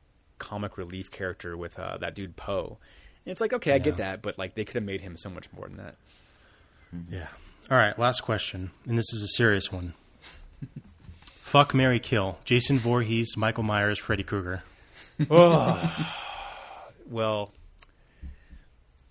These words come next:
Speaker 1: I, I'm not, out of all those three, my least favorite is probably Michael Myers, so I would, I would kill him. Uh, and my favorite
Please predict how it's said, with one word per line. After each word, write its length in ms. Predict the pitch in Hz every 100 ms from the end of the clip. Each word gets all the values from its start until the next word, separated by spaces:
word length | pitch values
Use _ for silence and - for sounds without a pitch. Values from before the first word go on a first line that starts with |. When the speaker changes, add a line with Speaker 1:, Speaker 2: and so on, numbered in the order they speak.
| _ -
Speaker 1:
I, 200 | 131 131 - _ _ - - _ _ 113
I'm 140 | 120
not, 240 | 151 185 - 143 123 -
out 280 | 147 165
of 80 | 147
all 200 | - 165
those 180 | 190 180 -
three, 260 | 117 120 123
my 160 | 113
least 400 | 104 104 117 - -
favorite 320 | 110 110 101
is 80 | 92
probably 460 | - 110 104 104 - - -
Michael 340 | 117 110 107 101
Myers, 680 | 95 92 104 101 101 - -
so 240 | - 123
I 80 | 107
would, 260 | 101 110 -
I 80 | 120
would 240 | 120 107 -
kill 300 | - 139 123
him. 360 | 95 85 92 - - _ _ _ _
Uh, 360 | - 95 90 - - - - - _ _ _ -
and 340 | 117 101 98 - _ _ _
my 180 | - 107
favorite 720 | - - - 135 120 107 98